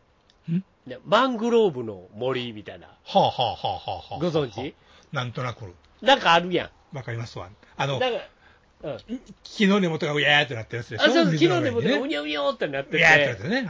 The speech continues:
Speaker 1: はい。
Speaker 2: あの、ほら、要は水が、
Speaker 1: はい。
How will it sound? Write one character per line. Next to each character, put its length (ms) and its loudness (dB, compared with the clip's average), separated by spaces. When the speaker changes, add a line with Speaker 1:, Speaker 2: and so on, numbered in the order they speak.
Speaker 1:
は 80 2
い。 20 4
Speaker 2:
あ 40 4
の、 160 -2
ほ 80 0
ら、 120 0
要 240 -2
は 80 0
水 420 -6
が、 400 0
Speaker 1:
は 180 0
い。 140 -10